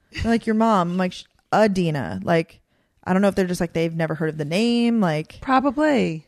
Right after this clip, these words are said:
Speaker 1: Yeah.
Speaker 2: I mean, it is rare, right?
Speaker 1: I guess, but now with that jewelry company that I send you, Adina's
Speaker 2: Yeah.
Speaker 1: Jewels, I'm like, it's a very, like, that's a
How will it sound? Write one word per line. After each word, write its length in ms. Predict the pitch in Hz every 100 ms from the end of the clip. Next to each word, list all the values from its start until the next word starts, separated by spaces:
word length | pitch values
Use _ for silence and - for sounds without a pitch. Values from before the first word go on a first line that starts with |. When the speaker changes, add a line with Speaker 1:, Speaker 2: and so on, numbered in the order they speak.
| _
Speaker 1:
Yeah. 180 | 190 -
Speaker 2:
I 60 |
mean, 140 | 220 226
it 100 | 202
is 180 | 202 165
rare, 300 | 180 175 160
right? 360 | 156 156 185 - _ _ _ _ _ _ _ _
Speaker 1:
I 80 | 453 403
guess, 380 | 202 - 208 -
but 320 | - 240 226 _ _ _ _ -
now 260 | 214 202 285
with 120 | 330
that 140 | 285
jewelry 320 | 202 202 220 247
company 340 | 277 262 269
that 100 | 262
I 40 |
send 240 | 269 269 277
you, 100 | 240
Adina's 400 | 190 196 - 247
Speaker 2:
Yeah. 60 | 254
Speaker 1:
Jewels, 340 | 180 226 254
I'm 80 | 226
like, 180 | 208 196
it's 140 | 190
a 80 | 190
very, 260 | 175 196 -
like, 180 | 127 202
that's 140 | -
a 100 | 302